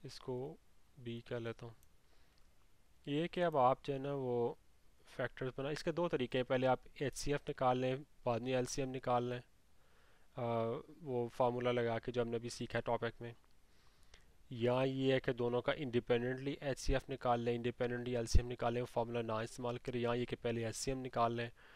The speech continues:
उसके बाद वो फार्मूला लगा के तो एचसीएफ़ निकाल लें। तो आपकी मर्ज़ी है, इसमें मुख्तलिफ तरीक़ों से आप कर सकते हैं। इसको क्या लिखेंगे, एक्स स्क्वायर अगर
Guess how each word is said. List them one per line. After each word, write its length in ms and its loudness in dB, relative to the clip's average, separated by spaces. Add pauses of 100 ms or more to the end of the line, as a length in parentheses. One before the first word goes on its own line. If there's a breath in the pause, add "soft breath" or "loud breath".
(280 loud breath)
उसके 240 -2
बाद 320 4
वो 60 0
फार्मूला 400 0
लगा 260 0
के 160 -8
तो 120 -6
एचसीएफ़ 320 6
निकाल 240 -2
लें। 80 -2
तो 100 2
आपकी 240 0
मर्ज़ी 280 -2
है, 40 0
इसमें 480 -8
मुख्तलिफ 340 -6
तरीक़ों 300 -8
से 120 -8
आप 100 -6
कर 120 -12
सकते 340 -18
हैं। 120 -16 (1160 soft breath)
इसको 180 -4
क्या 160 4
लिखेंगे, 400 0
एक्स 160 -6
स्क्वायर 220 -2
अगर 140 -6